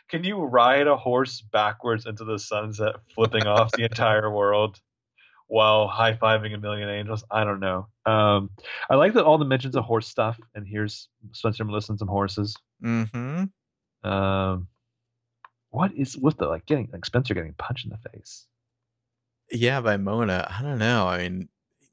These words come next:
Speaker 1: Why does he have a gun if a <laughs> silencer?
Speaker 2: Well, what's weird
Speaker 1: What
Speaker 2: is that,
Speaker 1: the
Speaker 2: like,
Speaker 1: fuck?
Speaker 2: this is theoretically, like, the wedding episode, but it seems like a hell of a lot of stuff is going on. Like, it's not
Speaker 1: Yeah.
Speaker 2: just the wedding. Like, someone's in, like, a weird,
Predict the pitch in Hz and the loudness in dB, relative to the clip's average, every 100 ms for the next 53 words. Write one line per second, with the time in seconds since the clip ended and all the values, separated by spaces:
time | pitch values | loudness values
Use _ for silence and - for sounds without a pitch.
0 | _ _ 269 330 381 359 311 311 330 269 | _ _ 4 6 8 8 8 8 6 0
1 | - 269 330 294 302 - - - 294 - | 2 4 4 2 -2 -8 -6 -2 -2 -2
2 | 285 - - - 302 - - _ _ _ | -6 -6 -12 -4 -4 -4 -10 _ _ _
3 | - - - 208 196 226 311 - 196 - | -20 -6 2 2 2 -4 0 2 4 4
4 | 185 160 - 381 294 _ - 180 185 175 | 2 0 -4 -8 -8 _ -4 -2 -2 -6
5 | - 196 190 185 185 202 175 165 - 117 | -4 0 2 2 0 -4 -2 -2 0 -2
6 | 107 110 127 156 110 95 92 - 95 92 | 2 2 2 0 0 -2 -4 -4 -2 0
7 | 101 - 220 294 180 - - 180 226 120 | -2 -2 -6 -2 -2 -2 -4 2 2 2
8 | 131 127 95 - 180 - - 135 135 107 | 0 0 0 2 0 -2 -4 0 2 4
9 | 143 101 82 92 - _ _ - 127 127 | 4 2 2 -4 -4 _ _ 2 2 2
10 | 160 180 92 92 127 151 - 104 98 139 | 2 2 2 -4 0 0 0 -4 2 2
11 | 110 90 90 92 92 _ _ _ _ - | 2 -2 -2 -2 -2 _ _ _ _ 0
12 | 165 180 151 123 127 117 110 92 87 98 | 0 2 -2 0 0 2 0 0 -2 0
13 | 139 123 120 113 | 2 4 4 0